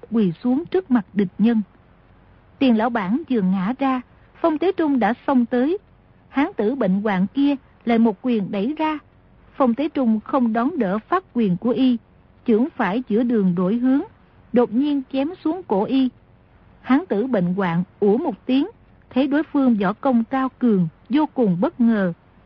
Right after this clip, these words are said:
Ngón cái tay phải bấm vào ngón giữa, búng tới chưởng tâm của y. Phong Tế Trung lập tức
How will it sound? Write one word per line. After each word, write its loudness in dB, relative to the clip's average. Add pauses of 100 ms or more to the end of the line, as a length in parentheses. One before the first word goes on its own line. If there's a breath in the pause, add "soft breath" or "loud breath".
(380)
Ngón 2
cái -6
tay -2
phải -4 (280)
bấm 2 (120)
vào 0
ngón -2
giữa, 0 (140)
búng 0
tới 0
chưởng 0
tâm 0
của -2
y. 0 (760)
Phong 2
Tế -2
Trung 0
lập -6
tức -2